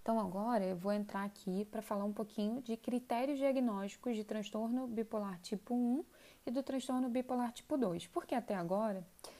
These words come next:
eu falei, é, muito, bati, eu queria bater mesmo muito na tecla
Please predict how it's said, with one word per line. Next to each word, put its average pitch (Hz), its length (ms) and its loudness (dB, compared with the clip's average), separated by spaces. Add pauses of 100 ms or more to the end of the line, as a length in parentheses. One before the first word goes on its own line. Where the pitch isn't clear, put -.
(220)
eu 220 140 6
falei, 202 560 4 (420)
é, 190 400 4
muito, 254 720 6
bati, 220 460 0
eu 226 80 0
queria 214 240 2
bater 220 360 2
mesmo 196 440 4
muito 226 380 2
na 247 120 2
tecla 190 440 -4